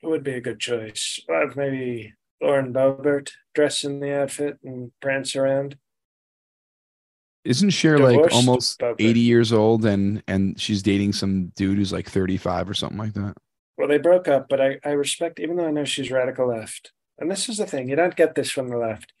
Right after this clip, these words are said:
Speaker 1: I can admit when people on the left, I've said Hillary Clinton is tough. I don't like her. I think she's nasty. I think she would have been a disaster for our country, but she is tough.
Speaker 2: Mm-hmm.
Speaker 1: Nancy Pelosi, you know,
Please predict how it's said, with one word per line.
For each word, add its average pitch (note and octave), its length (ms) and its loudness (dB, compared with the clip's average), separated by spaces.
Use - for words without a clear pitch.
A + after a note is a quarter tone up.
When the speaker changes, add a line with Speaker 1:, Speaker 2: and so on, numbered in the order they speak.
Speaker 1:
I D3 120 0
can E3 160 -4
admit D3 340 -2
when C3 160 -8
people C3 280 -6
on B2+ 100 -4
the B2+ 80 -4
left, B2 300 -4
I've D3 180 -4
said E3 180 0
Hillary D3 300 2
Clinton C#3+ 360 -8
is C3+ 160 -8
tough. C3+ 460 -8
I B2+ 80 0
don't A#2+ 160 -4
like C3+ 280 -2
her. C#3+ 120 -2
I C3 40 -8
think B2 180 -12
she's A2+ 200 -10
nasty. C3 560 -8
I - 60 -10
think A#2+ 120 -8
she - 120 -6
would B2 80 -4
have B2 80 -6
been B2 120 -6
a B2 80 -6
disaster A#2+ 600 -6
for B2+ 180 -8
our A#2+ 100 -4
country, C3 400 -10
but C3 160 -8
she C3+ 220 -6
is C3 240 -6
tough. D3 400 -4
Speaker 2:
Mm-hmm. B2+ 300 -2
Speaker 1:
Nancy D3 360 -2
Pelosi, D3+ 680 0
you B2+ 60 -6
know, C#3+ 500 -8